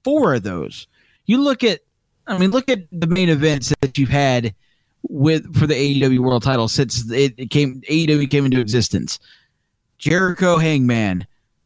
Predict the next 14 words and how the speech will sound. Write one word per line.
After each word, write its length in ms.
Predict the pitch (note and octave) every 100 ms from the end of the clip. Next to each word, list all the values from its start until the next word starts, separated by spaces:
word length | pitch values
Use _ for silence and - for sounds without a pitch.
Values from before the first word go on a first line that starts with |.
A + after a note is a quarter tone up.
| _
Cody 480 | F3 G3 F3 C#3 A#2+
Jericho, 640 | C3 C3+ B2 A2+ C3+ A#2
Jericho 520 | A2+ C#3 E3+ F3 F3+ D#3+
Moxley, 600 | D3 D3 C#3+ - C3 A#2+
Moxley 1000 | B2 D#3 D#3+ - D#3+ D3+ C#3 C3+ C3 - _ -
Brody 300 | D3+ E3 D3+
Lee, 340 | D#3 C3+ A#2
Moxley 640 | G#2 C3+ D#3+ - D#3+ D#3 D#3
M 120 | D#3
J 240 | C#3+ D3
F, 320 | D3 A2+ G2+ - _ _ _ _ _ _
Moxley 580 | A#2 D#3 - E3+ D#3+ A#2
Eddie 240 | C3 C3
Kingston. 680 | - A#2+ G2+ - C2+ D2+